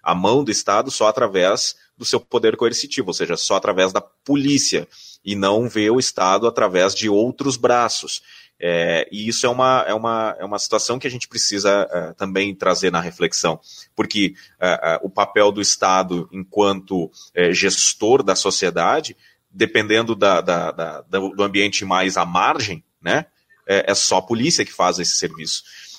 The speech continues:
É, eu tenho um vídeo, cara, muito legal, que a gente tá falando assim, ah, abordagem ao Bussunda, abordagem a, a, ao Arnaldo. Cara, nós somos brancos e a gente acha hostil. E eu tenho um vídeo muito legal, e aí eu sugiro pra você lá no Quebrando o Tabu, é, no Instagram,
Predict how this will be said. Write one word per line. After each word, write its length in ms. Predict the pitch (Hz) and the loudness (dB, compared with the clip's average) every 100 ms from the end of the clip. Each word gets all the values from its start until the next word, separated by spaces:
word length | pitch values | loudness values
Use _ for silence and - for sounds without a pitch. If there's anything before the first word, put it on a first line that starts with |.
| - 80 | -18 -12
É, 120 | 73 | -4
eu 180 | 90 85 | -4 -2
tenho 220 | 117 147 | -2 -2
um 80 | 120 | -2
vídeo, 320 | 110 151 139 | -2 -2 -2
cara, 240 | 101 95 | 0 0
muito 260 | 104 170 143 | 0 0 2
legal, 480 | 98 85 110 - - - - - | 2 2 2 0 -4 -20 -20 -4
que 80 | 104 | -4
a 40 | |
gente 180 | 117 123 | -2 -2
tá 80 | 123 | 0
falando 180 | 127 | 0
assim, 120 | 123 135 | 2 2
ah, 60 | |
abordagem 600 | 98 104 95 104 135 127 | 2 2 2 2 2 2
ao 80 | 117 | -2
Bussunda, 420 | 117 - 117 123 | -2 -8 -6 -2
abordagem 800 | 101 104 95 95 104 123 117 120 - _ - | 0 0 -2 0 2 2 -2 -6 -12 _ 0
a, 100 | 98 | 2
a, 360 | 101 98 98 - | 4 4 4 4
ao 100 | 104 | 2
Arnaldo. 400 | 98 95 101 92 | 0 -2 -4 -6
Cara, 240 | - 143 | -4 -2
nós 140 | 101 - | -2 -2
somos 180 | 143 143 | -4 2
brancos 540 | 143 139 - - - | 2 2 -2 -12 -6
e 60 | 92 | -4
a 40 | |
gente 240 | 101 95 101 | -4 -2 2
acha 300 | 92 95 113 | 2 0 -4
hostil. 420 | - - 110 - _ - - _ | -6 -4 -4 -6 _ -20 -20 _
E 40 | 101 | -6
eu 60 | |
tenho 180 | 113 135 | -4 -4
um 80 | 143 | -4
vídeo 200 | 127 127 | -4 -4
muito 200 | 165 170 | -4 0
legal, 440 | 104 98 135 113 | 2 4 4 4
e 80 | 98 | 4
aí 80 | 113 | 4
eu 120 | 156 | 2
sugiro 480 | - - 147 165 214 | -2 -4 -2 0 2
pra 140 | 180 | 2
você 260 | 139 - 156 | 2 2 4
lá 140 | 143 | 4
no 100 | 143 | 2
Quebrando 520 | - 117 104 147 170 | 0 0 2 0 -2
o 40 | 160 | -2
Tabu, 520 | 143 104 87 123 143 _ _ _ _ | 0 0 0 -2 -2 _ _ _ _
é, 400 | 90 87 85 80 | -2 0 0 -2
no 120 | 92 | -6
Instagram, 540 | 92 - 87 90 127 | -4 -2 0 0 0